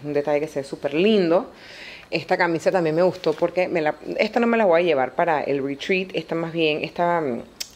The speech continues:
crema va para España, el viaje a España,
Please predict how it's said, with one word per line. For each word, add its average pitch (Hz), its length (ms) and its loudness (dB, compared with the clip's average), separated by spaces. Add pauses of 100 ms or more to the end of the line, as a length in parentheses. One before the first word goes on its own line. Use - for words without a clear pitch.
(160)
crema 165 400 2
va 147 200 -2
para 160 160 0
España, 151 640 0 (520)
el 143 100 -12
viaje 143 200 -10
a - 20 -12
España, 143 440 -4